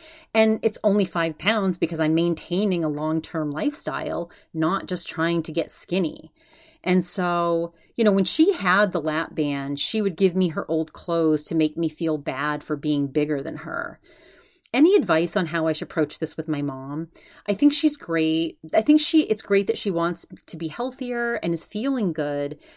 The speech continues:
but I don't want, uh, a representative.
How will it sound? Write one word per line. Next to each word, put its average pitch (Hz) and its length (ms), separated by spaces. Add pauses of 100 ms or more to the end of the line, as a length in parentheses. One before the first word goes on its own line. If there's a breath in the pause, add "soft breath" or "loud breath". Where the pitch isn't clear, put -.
(100)
but 214 120
I 208 80
don't 208 320
want, 175 580 (140)
uh, 151 480 (120)
a 165 60
representative. 160 1040